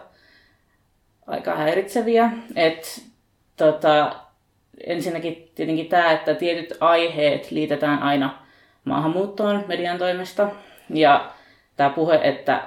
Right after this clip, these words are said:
okei, kaikkia ei sovi leimata, niin sit tulee vähän semmoinen, että okei, että no, kaikkia ei sovi leimata, mut valtaosako sit niinku sopii. Ja ehkä niinku eniten tässä vaivaa se, että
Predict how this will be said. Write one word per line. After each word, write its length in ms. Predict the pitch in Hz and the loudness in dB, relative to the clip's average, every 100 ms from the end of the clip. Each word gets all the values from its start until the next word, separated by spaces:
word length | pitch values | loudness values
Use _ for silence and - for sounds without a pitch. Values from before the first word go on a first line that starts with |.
| - | -6
okei, 220 | 127 135 | -6 0
kaikkia 500 | 151 151 151 165 135 | 2 2 0 -2 0
ei 140 | 139 | 0
sovi 280 | 139 139 139 | -2 -4 -4
leimata, 400 | 127 143 127 160 | -2 -4 -6 -6
niin 480 | 143 151 123 - _ _ _ _ | -4 -4 -6 -10 _ _ _ _
sit 220 | - 139 | -14 -10
tulee 200 | 160 156 | 0 0
vähän 120 | 160 | 0
semmoinen, 200 | 165 160 | -4 -6
että 120 | 147 143 | -6 -8
okei, 480 | 147 156 160 160 | -6 -6 -4 -2
että 260 | 156 - 147 | -4 -6 -8
no, 160 | 139 147 - _ _ _ _ _ _ _ | -6 -8 -10 _ _ _ _ _ _ _
kaikkia 460 | - 165 165 196 180 | -10 -10 -6 -4 0
ei 160 | 180 | -2
sovi 280 | 180 175 185 | -2 -4 -4
leimata, 320 | 175 175 170 | -2 -2 -2
mut 200 | 156 147 | -6 -4
valtaosako 540 | 160 156 156 143 151 139 | 0 0 0 -4 -6 -10
sit 200 | - - | -12 -16
niinku 240 | - - | -18 -18
sopii. 760 | - - 160 - 202 202 214 214 - _ - - - - _ _ - | -16 -10 -10 -6 -4 -4 -4 -8 -18 _ -20 -20 -20 -20 _ _ -6
Ja 580 | 165 165 151 - - - _ _ _ - | 2 6 6 4 -2 -16 _ _ _ -8
ehkä 240 | 165 175 | -4 -4
niinku 260 | 165 156 - | -2 -4 -2
eniten 400 | 185 214 226 185 | -2 0 0 0
tässä 260 | 151 - | -2 -2
vaivaa 300 | 160 160 160 | -2 2 2
se, 180 | 160 185 | 2 0
että 420 | 175 - 143 143 | 0 0 2 2